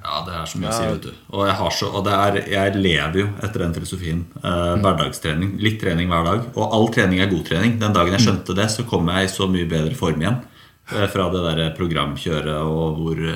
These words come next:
Speaker 1: alt skulle være så seriøst, til bare all trening er god trening. Om det er så to hundre
Speaker 2: Ja,
Speaker 1: meter i
Speaker 2: og så
Speaker 1: barnehagen, eller om det er, ja.
Speaker 2: Og så hø-,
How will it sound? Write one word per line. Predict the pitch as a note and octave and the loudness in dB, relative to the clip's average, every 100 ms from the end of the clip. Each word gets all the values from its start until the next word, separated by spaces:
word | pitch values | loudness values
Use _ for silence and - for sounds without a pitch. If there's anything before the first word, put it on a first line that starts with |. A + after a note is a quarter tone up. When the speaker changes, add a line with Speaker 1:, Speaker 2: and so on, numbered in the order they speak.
| E2 | -4
Speaker 1:
alt | E2+ - | -6 -6
skulle | F2 E2 | -4 -2
være | D#2+ | -2
så | D#2 | -4
seriøst, | D#2 E2+ D#2 E2 - - - | -6 -4 -2 -2 -4 -12 -6
til | F#2+ | -2
bare | E2+ E2+ - | -2 -2 -2
all | G#2+ | -2
trening | G#2+ G2 E2 | 0 0 0
er | F2 | 0
god | D#2 | -2
trening. | D#2+ D#2+ G2 - - _ _ | -2 0 0 -4 -18 _ _
Om | F#2+ | -6
det | F2+ | -4
er | E2+ | -2
så | - D#2 D#2+ - _ _ _ _ _ _ - | -2 -4 -6 -12 _ _ _ _ _ _ -12
to | F#2+ | -8
hundre | E2+ | -4
Speaker 2:
Ja, | F2+ | -2
Speaker 1:
meter | E3 | -2
i | |
Speaker 2:
og | G3+ | -2
så | - | 0
Speaker 1:
barnehagen, | D2 C2 C#2 D#2 | 0 -2 -2 -4
eller | D2 D2+ | -4 -6
om | D2 | -6
det | D2+ | -6
er, | C2+ C2 | -6 -6
ja. | - - | -8 -6
Speaker 2:
Og | - | -4
så | A3 | -4
hø-, | - F3+ | -6 -12